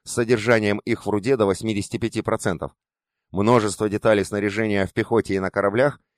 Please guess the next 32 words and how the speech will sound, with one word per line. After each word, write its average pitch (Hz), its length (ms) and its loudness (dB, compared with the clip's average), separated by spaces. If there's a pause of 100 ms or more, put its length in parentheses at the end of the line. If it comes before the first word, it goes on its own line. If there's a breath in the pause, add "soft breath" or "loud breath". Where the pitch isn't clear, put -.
(120)
изготавливалось 135 840 2
из 113 160 -6
дюраля 127 400 2
и 120 100 -2
силумина, 113 640 -2 (340)
и 120 100 -2
главное, 151 520 0
без 120 240 -2
него 135 320 2
было 127 160 2
невозможно 135 600 0
скопировать 131 520 0
танковые 117 460 0
двигатели. 82 560 -4 (1040)
Г 107 380 2
С 110 40 -4
достигла 117 520 0
за 110 100 2
полтора 117 400 0
года 123 300 2
мощности 120 560 -4
в 110 60 -2
восемь 120 400 -4
мегаватт, 110 480 0 (340)
то 143 100 2
есть 156 140 2
существует 156 580 -2
солидный 143 380 0
запас, 135 380 0
который 127 340 0
необходимо 107 500 -2
использовать. 78 520 -2